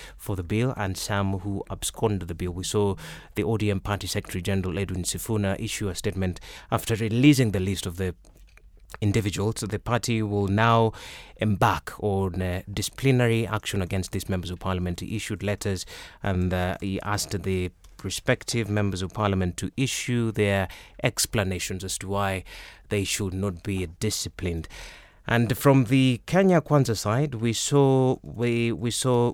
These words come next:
uh, Nandi Senator Samson Cherargei, who said that, uh, a disciplinary action will also be taken against, uh, some members of parliament who,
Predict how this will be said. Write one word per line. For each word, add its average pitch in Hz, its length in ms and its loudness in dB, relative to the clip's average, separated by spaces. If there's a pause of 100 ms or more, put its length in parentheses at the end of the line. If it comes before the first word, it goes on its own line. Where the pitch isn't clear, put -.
uh, 110 340 2
Nandi 113 440 6
Senator 98 420 0
Samson 98 400 0
Cherargei, 92 560 0
who 95 320 -2
said 95 400 -2
that, - 420 -6
uh, 92 240 0 (480)
a - 60 -4
disciplinary 104 480 0
action 110 380 -2
will 104 80 4
also 110 180 0
be 95 100 -2
taken 104 280 -2
against, 98 400 0
uh, 90 60 -2 (340)
some 95 180 -4
members 98 240 0
of 87 100 -4
parliament 90 520 0
who, 101 400 0